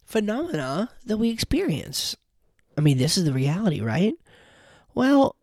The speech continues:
like I began by saying, it actually might surprise you that this attitude toward the miraculous is not shared by most people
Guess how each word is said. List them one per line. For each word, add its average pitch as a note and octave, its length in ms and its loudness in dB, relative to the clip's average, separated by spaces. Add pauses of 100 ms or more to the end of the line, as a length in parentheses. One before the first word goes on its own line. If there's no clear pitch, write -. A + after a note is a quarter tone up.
like B3+ 260 0
I A#3+ 180 6
began G#3 920 4
by E3 180 2
saying, D#3 500 2
it - 80 0
actually - 320 4
might G3 200 4
surprise F#3 520 2
you C#3 220 2 (640)
that A3+ 160 -2
this D4+ 260 6
attitude A3+ 480 8
toward G3+ 200 4
the G#3+ 60 6
miraculous E3+ 640 2
is E3 160 -2
not E3+ 340 2
shared D#3 320 2
by C#3 140 -2
most C#3 320 4
people C#3+ 480 -4